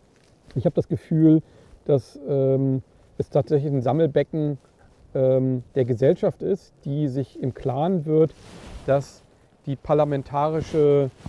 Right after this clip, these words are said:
Politik am Ende ist. Und zwar am Ende, ähm, einer Ära, die für sehr viel Frieden gesorgt hat, aber die jetzt irgendwo zeigt, dass sie nicht entwicklungsfähig ist. Also entwicklungsfähig nämlich im Sinne,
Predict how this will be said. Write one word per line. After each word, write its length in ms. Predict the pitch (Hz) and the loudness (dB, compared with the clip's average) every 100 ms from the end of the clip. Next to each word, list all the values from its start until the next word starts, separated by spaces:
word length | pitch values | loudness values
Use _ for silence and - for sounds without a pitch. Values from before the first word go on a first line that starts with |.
| - - - - | -18 -20 -12 -2
Politik 760 | 139 139 - - 175 - - _ _ _ - | 0 0 -4 -4 -4 -4 -12 _ _ _ -6
am 160 | 135 | -6
Ende 320 | - 135 151 139 | 0 0 4 4
ist. 400 | 110 104 _ - | 2 -10 _ -8
Und 160 | 127 | -8
zwar 320 | - 143 147 | -2 0 0
am 160 | 139 131 | -2 -6
Ende, 540 | 139 165 175 175 170 151 _ _ _ - | -2 0 2 2 2 -2 _ _ _ -4
ähm, 580 | 147 139 135 135 135 127 _ _ _ _ _ _ _ _ _ - | 0 2 0 0 -4 -6 _ _ _ _ _ _ _ _ _ -10
einer 360 | 135 139 135 131 - | -4 -2 -2 -4 -2
Ära, 520 | 151 185 180 185 180 | 2 2 4 0 0
die 200 | 147 131 | -4 -10
für 220 | - 143 | -4 -2
sehr 120 | 143 | -2
viel 140 | - 147 | -2 -6
Frieden 320 | - 220 262 | -4 -4 -4
gesorgt 380 | 214 185 185 180 | -2 -2 -2 -4
hat, 160 | 175 | -8
aber 260 | - 143 135 | -6 -2 -2
die 320 | 135 143 147 | -4 -6 -6
jetzt 440 | 147 120 170 - | -4 -2 -2 -4
irgendwo 300 | 277 160 151 | -4 -4 -2
zeigt, 560 | 139 - 131 160 - - | -6 -4 -2 -2 -4 -8
dass 300 | 139 135 - | -6 -6 -10
sie 420 | 143 139 139 139 - _ _ - | -10 -6 -4 -4 -8 _ _ -10
nicht 160 | - | -6
entwicklungsfähig 1500 | 165 123 180 202 151 131 - - - 127 113 - 131 120 - | -6 -4 -4 -2 -2 -4 -10 -20 -8 -8 -8 -6 -4 -4 -6
ist. 220 | 120 101 | -16 -12
Also 180 | 135 120 | -10 -8
entwicklungsfähig 960 | 135 110 196 220 170 - 156 156 156 - | -8 -4 -4 -2 -6 -6 -6 -4 -6 -8
nämlich 440 | 156 147 139 - | -8 -6 -8 -8
im 320 | 139 135 131 | -6 -4 -4
Sinne, 460 | 113 139 170 170 | -2 -2 0 -2